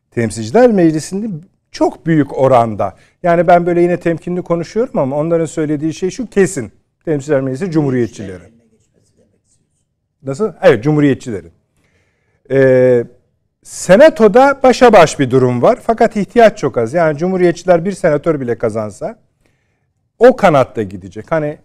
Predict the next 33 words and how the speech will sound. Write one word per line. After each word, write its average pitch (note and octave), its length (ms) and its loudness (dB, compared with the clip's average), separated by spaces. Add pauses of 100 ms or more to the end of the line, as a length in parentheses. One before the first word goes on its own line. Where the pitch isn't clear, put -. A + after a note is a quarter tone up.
(160)
biz D#3 140 -10
de D#3 80 6
artık D3 260 4
öğrendik D#3 460 2
ya, C3 100 4
herkes C3 300 0
kullanıyor B2+ 480 -4
maşallah. G#2 520 -10
Topal A2+ 280 -4
ördek, G2+ 320 -6
topal G#2+ 300 -10
ördek. A2 420 -10 (680)
İşte B2+ 340 -4 (800)
ayaklardan C#3+ 720 4
birisi C3+ 280 -6
Senato A#2+ 380 -4
ya G#2 80 -2
da G2 100 -8
Temsilciler C3 580 -4
Meclisi, D#3 400 -8
ikisi D#3+ 340 -12
gittiği A#2+ 280 -14
zaman D#3 340 -8
zaten D3 360 -8
hani B2+ 180 -10
ayakları C3+ 400 -2
olmayan A#2+ 340 -4
ördek A2+ 360 -6
gibi D#3+ 200 -6
bir F#3 160 -2
durum D3 220 2
ortaya F2+ 400 -12
çıkacak. F2+ 420 -20